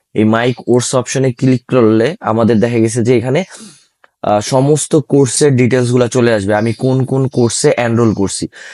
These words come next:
লাইক হচ্ছে এখানে আমার অনেকগুলা কোর্স নেওয়া, এখানে হচ্ছে আমার সবগুলা কোর্স দেখাচ্ছে। এখন আমি যদি, আহ, ধরেন সাপোজ হচ্ছে আমার যেই বান্ডেল প্যাকটা, ফ্রিল্যান্সিং বান্ডেল প্যাক ব্যাচ সিক্সটি নাইন, এই যেই কোর্সটা আমার,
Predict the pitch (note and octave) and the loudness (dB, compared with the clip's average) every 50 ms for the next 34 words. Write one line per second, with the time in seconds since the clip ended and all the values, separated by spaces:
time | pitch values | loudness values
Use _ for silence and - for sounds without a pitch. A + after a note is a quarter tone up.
0 | - _ - A2 A2+ A#2+ A#2 C3+ C3 - C#3+ C3+ C3+ C#3 C3 B2+ B2+ B2+ B2+ B2 | -16 _ -4 -2 -2 0 0 -2 -2 -2 -2 -2 0 0 -2 -2 0 0 0 0
1 | B2+ C3 C3 A#2+ B2 C3+ C#3 C3 - B2+ B2+ A#2+ - C#3 C#3+ C#3+ D#3+ E3+ E3+ D3 | 0 2 2 2 2 2 0 0 -2 -2 -4 -2 -2 -2 -2 0 0 0 0 0
2 | A#2+ C3 C3 B2 A#2+ - C#3 B2 A#2+ A2+ - - C#3+ C3 C3 B2+ C3+ B2+ A#2+ - | -2 -2 -2 -4 -4 -2 -2 -4 -4 -4 -2 -2 -2 -2 0 2 2 0 0 0
3 | A#2 A2+ G#2 G2 F2+ G2+ F2+ G2+ - - - - - - - - - - - - | 0 0 0 0 0 -2 -4 -6 -8 -8 -8 -10 -10 -10 -14 -20 -20 -20 -20 -16
4 | - - G#2+ A#2 A2 - D#3+ C#3+ C#3 D#3 - - A#2+ A#2+ B2+ B2+ B2 C3+ C3 A#2+ | -8 -6 -6 -6 -4 -2 -2 0 0 -2 -2 -2 -2 0 2 2 2 2 4 4
5 | A#2+ A#2+ B2+ C3 - A2+ A2+ A2 G#2+ F2 - _ _ - - G2+ A#2+ A#2 A#2+ B2 | 4 2 2 2 0 0 0 0 0 -2 -4 _ _ -8 -4 -2 0 0 0 0
6 | B2+ C3 B2 - A#2 G#2+ A2 A#2+ A2 - A#2+ G#2+ - - D#3 C#3 A#2 A#2 A#2+ A#2+ | 0 -2 -2 -2 -4 -4 -4 -4 -2 -2 -2 -2 -2 -2 -2 -2 -2 -2 -2 0
7 | A2+ A#2 B2 B2 B2 A2+ A2 G#2+ G#2 G#2+ A#2 A2+ G#2+ A2+ A2 - - - A#2 A#2 | 2 2 2 2 2 2 0 0 0 0 0 0 0 -2 -4 -4 -4 -6 -4 -2
8 | B2 A2+ A2 A2 G#2+ G#2+ A#2 G#2+ G#2 G2+ G#2 G#2 G#2 A2 G#2 - D3 E3 - - | 0 0 0 0 -2 -2 -2 0 0 0 0 0 0 0 0 0 -2 -2 -2 -6
9 | - - - - - - - - F2+ F2 A#2 A#2+ C3 D3+ - - - - _ _ | -20 -20 -20 -20 -20 -14 -8 -4 -2 0 2 2 0 -2 -4 -6 -14 -18 _ _
10 | _ - - - D3 C3+ - - - D3+ C3 A#2+ A#2 A2 G#2 F#2 D#2 - - _ | _ -10 -4 -2 0 0 0 2 2 2 2 2 2 0 -2 -2 -4 -8 -12 _
11 | _ - - C3+ D3+ D#3+ F3 E3+ E3 D#3 - _ _ _ _ - A2 G#2 B2 B2+ | _ -2 0 2 4 4 4 2 0 -2 -6 _ _ _ _ -6 -2 0 0 0
12 | A2 - C#3+ C#3 C#3+ C#3 - - D3 C3+ A#2+ A2 A#2 C3 | 0 0 0 0 0 0 -2 -2 -2 -2 0 -2 -2 -4